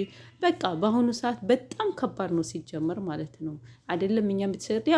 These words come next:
ብለሽ ቀርቶ ማለት ነው። ቤተሰብ እንኳን እየታገለላቸው ስንት ሰዎች እያለቀሱ ነው ያሉ ስደት ላይ ማለት ነው። እና፣ እ፣ ቪዲዮ እንድሰራ አስገደድሽኝ አንቺ ማለት ነው።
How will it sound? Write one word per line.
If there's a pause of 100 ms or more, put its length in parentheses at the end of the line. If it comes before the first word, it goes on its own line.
ብለሽ
ቀርቶ
ማለት
ነው። (520)
ቤተሰብ
እንኳን
እየታገለላቸው (320)
ስንት
ሰዎች
እያለቀሱ
ነው
ያሉ
ስደት
ላይ
ማለት
ነው።
እና፣ (520)
እ፣ (240)
ቪዲዮ
እንድሰራ
አስገደድሽኝ
አንቺ
ማለት
ነው።